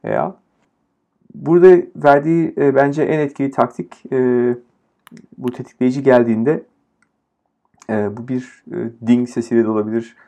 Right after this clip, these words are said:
İşte, e, o saniye aklınıza düşen, sabah LinkedIn'de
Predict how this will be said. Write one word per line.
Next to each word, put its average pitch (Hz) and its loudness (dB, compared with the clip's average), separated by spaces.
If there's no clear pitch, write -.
İşte, - -4
e, 110 -4
o 120 -4
saniye 117 2
aklınıza 113 0
düşen, 113 -4
sabah 117 2
LinkedIn'de 110 -4